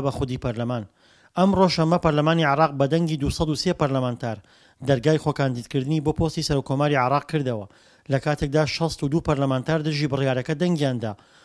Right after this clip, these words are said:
بۆیە چاوەڕوان دەکرێت جارێکی تر مشتومڕ لەسەر ئەو پۆستە سەر هەڵبداتەوە. بە پێی بە دواداچوونەکانی دەنگی ئەمریکا، تا ئێستا یەکێتی و پارتی لەسەر پێشکەشکردنی کاندیدێکی هاوبەش بۆ پۆستی سەرۆکۆماری عێراق ڕێک نەکەوتون.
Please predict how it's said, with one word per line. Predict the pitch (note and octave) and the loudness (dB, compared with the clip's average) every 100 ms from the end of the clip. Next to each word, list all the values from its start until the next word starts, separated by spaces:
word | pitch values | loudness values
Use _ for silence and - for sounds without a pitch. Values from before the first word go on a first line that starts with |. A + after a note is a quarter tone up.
| _ | _
بۆیە | - C#3+ C3+ | 4 4 2
چاوەڕوان | D3+ C#3 C3+ E3 E3 | 0 2 4 2 2
دەکرێت | D3 D3+ D#3+ | -2 -2 0
جارێکی | D3+ D#3+ D3 D3 | 2 2 -2 -6
تر | E3 D#3 | -2 -2
مشتومڕ | C3+ C#3+ D3+ B2 - _ _ _ | -2 -2 0 -2 -6 _ _ _
لەسەر | C3+ B2+ D3+ D#3 | -2 0 -4 -2
ئەو | D#3 C#3 | -2 0
پۆستە | C3+ B2 - D3 - | -2 -4 -4 -6 -4
سەر | F3+ C3+ | -6 -4
هەڵبداتەوە. | B2 A2+ A2+ G#2 A2 G2 - _ _ _ - | -8 -6 -6 -8 -12 -14 -18 _ _ _ 0
بە | D#3 | 4
پێی | G#3 G3 | 4 6
بە | F#3 | 6
دواداچوونەکانی | E3+ D#3 D3+ D3+ C#3+ F#3+ F3+ | 6 4 2 0 0 -2 0
دەنگی | F#3 E3+ D#3+ | 0 2 2
ئەمریکا، | D3 C#3 D#3+ A#2+ F#2+ _ _ _ | 2 0 0 -4 -4 _ _ _
تا | D3 | 0
ئێستا | C#3+ C3 F3 E3 | 0 0 2 2
یەکێتی | - C#3+ F3+ | 2 -2 -4
و | - | 2
پارتی | D3+ C3+ - D#3 | 2 2 0 0
لەسەر | C#3 E3 - | 0 -4 -2
پێشکەشکردنی | C#3 - C#3 - C#3 D#3+ D3 G#2 _ _ _ - | -4 -2 -6 -4 -2 0 0 -4 _ _ _ 0
کاندیدێکی | D3 C3+ D#3 D3 D#3 C#3 | 2 2 -2 -2 0 2
هاوبەش | B2+ D3+ C#3+ | 4 2 2
بۆ | D3 | 0
پۆستی | E3 - D3+ | -2 -2 -4
سەرۆکۆماری | C#3 C3 C#3 C#3+ D3+ B2+ | -2 -2 -2 0 2 2
عێراق | C3+ D3 D3+ | 2 0 0
ڕێک | D#3+ E3+ | -2 -2
نەکەوتون. | E3 C#3 B2+ | 0 0 0